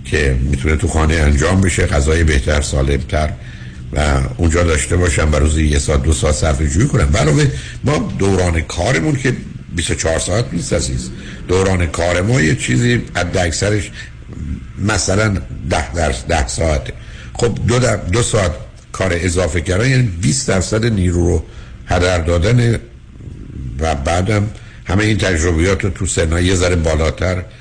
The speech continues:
آدم می‌تونه بعداً پیدا کنه. بنابراین من کاملاً فکر می‌کنم برای بیشتر جوانای ما بهتر است که در دو سال اول یا حتی چهار سال اول دانشگاه رو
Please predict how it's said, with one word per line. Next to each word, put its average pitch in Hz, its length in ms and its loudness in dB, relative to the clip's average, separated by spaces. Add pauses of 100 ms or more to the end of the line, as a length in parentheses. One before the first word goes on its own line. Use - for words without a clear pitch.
(300)
آدم 85 240 0
می‌تونه 82 300 -2
بعداً 78 320 2
پیدا 80 340 0
کنه. 87 180 2
بنابراین 90 340 2
من 110 120 2
کاملاً 90 500 0 (580)
فکر 131 240 2
می‌کنم 95 420 0
برای 90 240 2
بیشتر 92 1000 2 (1600)
جوانای 87 580 2
ما 110 200 2
بهتر 95 480 2
است 95 240 0
که 101 80 -2
در 80 280 0 (140)
دو 82 120 2
سال 131 320 2
اول 117 420 2 (560)
یا 82 140 0
حتی 78 300 -2 (140)
چهار 78 260 0
سال 104 320 0
اول 82 440 2
دانشگاه 76 580 0
رو 92 160 0